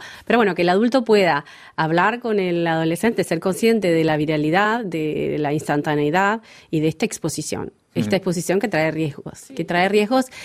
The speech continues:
Speaker 1: y como ellos están en la impulsividad, el adolescente está en la impulsividad, va a pasar al acto rápidamente,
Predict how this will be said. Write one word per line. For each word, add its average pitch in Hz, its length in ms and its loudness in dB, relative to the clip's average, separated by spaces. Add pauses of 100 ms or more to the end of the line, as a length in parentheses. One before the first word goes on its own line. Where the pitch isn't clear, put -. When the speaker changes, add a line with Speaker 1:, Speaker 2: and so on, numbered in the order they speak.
(140)
Speaker 1:
y 165 60 -2
como 196 240 2
ellos 226 180 2
están 220 240 2
en 160 80 2
la 156 80 2
impulsividad, 254 800 2 (100)
el 170 120 -4
adolescente 165 480 0
está 185 100 -4
en 180 60 0
la 175 80 0
impulsividad, 185 640 0 (440)
va 185 280 2
a 151 120 -4
pasar 220 240 0
al 196 100 2
acto 185 300 -2
rápidamente, 170 840 0